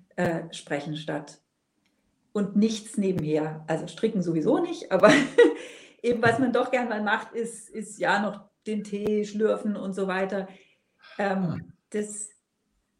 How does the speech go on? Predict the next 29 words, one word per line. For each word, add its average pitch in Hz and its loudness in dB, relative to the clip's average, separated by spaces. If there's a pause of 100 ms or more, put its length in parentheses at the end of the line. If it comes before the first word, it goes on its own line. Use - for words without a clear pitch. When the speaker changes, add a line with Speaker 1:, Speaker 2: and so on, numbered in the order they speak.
(320)
Speaker 1:
ist 233 -2
Speaker 2:
Auch 220 6
Speaker 1:
so, 226 6
Speaker 2:
das - 2
Speaker 1:
so 247 2
Speaker 2:
nicht. 185 -2
Speaker 1:
gut 262 0
es - -4
geht, - -8 (300)
so 254 4
gut 254 2
es 277 -2
geht 196 0
draußen, 160 0
ja, 170 0
tatsächlich. 190 -2
Es 220 -4
gibt 294 4
Speaker 2:
Mhm. - 4
Speaker 1:
Momente, 233 4
klar, 202 2
dann 180 0
hat 180 -2
man 180 0
eine 180 2
Tasse 185 -6
Tee 190 -6
nebendran 185 -4
stehen. 220 0